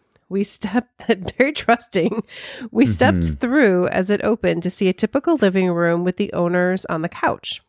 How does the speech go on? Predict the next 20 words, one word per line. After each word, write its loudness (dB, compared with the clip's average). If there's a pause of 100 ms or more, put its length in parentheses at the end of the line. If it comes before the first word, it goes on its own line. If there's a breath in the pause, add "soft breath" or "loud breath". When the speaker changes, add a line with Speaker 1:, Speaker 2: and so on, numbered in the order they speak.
(140)
Speaker 1:
She -2
was 0
older 2
than -2
us, -2 (400 loud breath)
and 2
I 4
swear 0
referred 0
to -4
the -4
dogs 0
as -6
Bear -2
and -6
Angel. -2 (460)
We 2
explained 0
our 0
predict-, -4